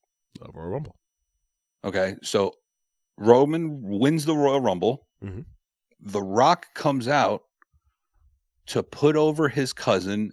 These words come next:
Speaker 2: and celebrate the victory with him.
Speaker 1: Mm.
Speaker 2: And how does the crowd respond? They boo.
Speaker 1: They boo.
Speaker 2: They boo him out of the fucking arena.
Speaker 1: Sure.
Speaker 2: WrestleMania forty in Philadelphia.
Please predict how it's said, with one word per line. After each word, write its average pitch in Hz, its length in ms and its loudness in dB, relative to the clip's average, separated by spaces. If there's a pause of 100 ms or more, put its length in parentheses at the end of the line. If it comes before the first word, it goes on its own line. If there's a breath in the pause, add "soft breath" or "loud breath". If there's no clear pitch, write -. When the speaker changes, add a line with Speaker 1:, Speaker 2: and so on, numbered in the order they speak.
Speaker 2:
and 98 180 -6
celebrate 117 680 -4
the 98 180 -8
victory 90 440 -4
with - 220 -8
him. - 240 -14 (260)
Speaker 1:
Mm. 73 160 -12 (680)
Speaker 2:
And 98 140 -8
how 127 180 4
does 135 180 -2
the 123 80 -4
crowd 117 360 0
respond? 78 500 -6 (1080)
They 95 260 -4
boo. 87 360 -6 (120)
Speaker 1:
They 82 80 -12
boo. 92 200 -6 (280)
Speaker 2:
They 90 140 -4
boo 107 340 2
him 117 140 -2
out 113 160 0
of 104 60 -4
the 98 80 -4
fucking 95 300 -8
arena. 80 380 -12
Speaker 1:
Sure. - 240 -20 (1900 loud breath)
Speaker 2:
WrestleMania 147 580 0
forty 113 400 0
in 120 300 -2
Philadelphia. 90 840 -2